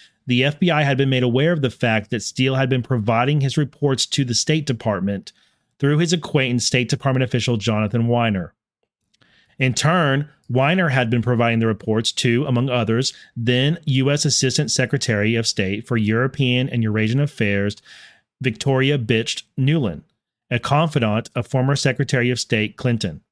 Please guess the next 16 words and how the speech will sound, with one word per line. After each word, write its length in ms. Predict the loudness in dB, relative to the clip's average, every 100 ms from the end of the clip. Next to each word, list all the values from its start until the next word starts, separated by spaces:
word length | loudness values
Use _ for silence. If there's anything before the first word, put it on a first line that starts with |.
| _ _ _ -20 _ _ _
Notwithstanding 580 | 0 2 0 2 0 2
these 160 | 2
red 200 | 0 0
flags, 680 | 0 0 2 0 -2 -6 -10 _ _
when 160 | -2 0
interviewed 480 | 0 2 2 0 0
by 120 | 0
the 140 | 2
office, 540 | 2 0 0 0 0 0
neither 340 | 0 -2 -2
Otten 440 | -2 0 0 0 -4 _
nor 240 | -2 0 0
Special 380 | 0 -2 -2 -2
Agent 300 | -2 -2 -2
two 240 | 0 0
had 220 | -2 -4